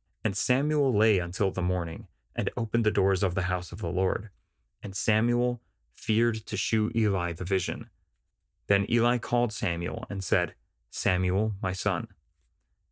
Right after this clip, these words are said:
And he answered, "Here am I." <laughs> Now here he really is. And he said, "What is the thing that the Lord hath said unto thee? I pray thee, hide it not from me. God do so to thee,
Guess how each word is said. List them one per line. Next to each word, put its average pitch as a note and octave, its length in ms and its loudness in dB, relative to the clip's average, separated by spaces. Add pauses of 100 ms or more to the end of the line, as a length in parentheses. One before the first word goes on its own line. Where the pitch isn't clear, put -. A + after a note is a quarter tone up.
And G#2+ 100 -2
he G#2+ 120 4
answered, G2+ 420 0 (500)
"Here A2 200 2
am F#2+ 80 2
I." F2+ 240 -4 (800)
<laughs> G2 500 -4 (460)
Now G2+ 180 2
here G2+ 200 4
he F2+ 80 0
really G2+ 320 4
is. E2+ 240 -4 (840)
And A2 120 0
he G2 80 0
said, F#2 360 2 (460)
"What A2 140 2
is B2 140 0
the A2 100 2
thing G#2 220 2
that G2 120 2
the F#2+ 80 0
Lord F#2 260 2
hath F2 160 -4
said F2+ 240 0
unto E2+ 220 -4
thee? E2 280 -4 (760)
I - 80 -10
pray A2+ 300 2
thee, A#2 260 2 (280)
hide G2+ 200 2
it G2 160 2
not F#2+ 300 0
from F2 240 -4
me. E2+ 220 -10 (880)
God A2 280 2
do A2 160 2
so G#2 280 2
to F#2+ 120 -2
thee, E2+ 300 -4